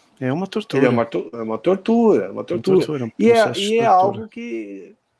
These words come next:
Speaker 2: e é algo que dentro de um relacionamento, mesmo que você erre,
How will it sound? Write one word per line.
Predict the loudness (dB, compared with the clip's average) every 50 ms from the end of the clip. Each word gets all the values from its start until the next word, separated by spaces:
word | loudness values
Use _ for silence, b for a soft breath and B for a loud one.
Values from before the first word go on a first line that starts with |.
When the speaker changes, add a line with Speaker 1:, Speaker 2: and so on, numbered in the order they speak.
| _ _ _ _
Speaker 2:
e | -6 -2 2
é | 2
algo | 4 6 4 4 4 2 -2 -6 -8
que | -10 -14 -14
dentro | -14 -8 -4 -4 -4 -4 -4 -8 -12 _ -14 -12 -12
de | -12 -12 -14
um | -14 -12
relacionamento, | -10 -8 -8 -8 -8 -10 -10 -12 -10 -10 -10 -8 -6
mesmo | -4 -4 -4 -4 -6 -8
que | -8 -8 -6
você | -4 -4 -6 -6 -6 -6 -4
erre, | -2 0 0 -2 -2 -6 -8 -12 -16 -18